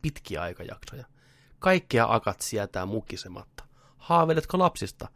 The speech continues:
Tollasen äijän kanssa sen voi sitten unohtaa.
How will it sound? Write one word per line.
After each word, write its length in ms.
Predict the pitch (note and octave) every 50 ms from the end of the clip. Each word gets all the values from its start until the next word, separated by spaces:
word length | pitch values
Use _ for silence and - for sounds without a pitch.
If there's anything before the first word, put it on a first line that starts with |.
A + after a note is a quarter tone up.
| _ - _ - _ _
Tollasen 320 | - F2+ F2 F#2+ G#2+ G#2+
äijän 220 | G2 G2+ G2 G2+ G2
kanssa 220 | - F#2 - -
sen 280 | - - G#2+ G2+ F#2 -
voi 140 | - - -
sitten 240 | - - - D#2+ - -
unohtaa. 520 | - - - - - - - - - -